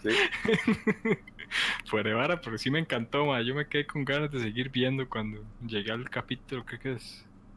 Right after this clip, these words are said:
Speaker 2: ya me olvidé hasta cuál, cuántos capítulos está la, la vieja.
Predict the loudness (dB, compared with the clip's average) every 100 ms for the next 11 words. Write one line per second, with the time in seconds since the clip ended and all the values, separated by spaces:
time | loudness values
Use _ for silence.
0 | -20 -20 -20 -14 -8 -8 -8 -10 -10 -10
1 | -10 -12 -14 -10 -10 -8 -10 -8 -8 -8
2 | -4 -6 -4 -6 -4 -6 -8 -16 -20 -16
3 | -16 -18 -16 -12 -6 -2 -2 -2 -8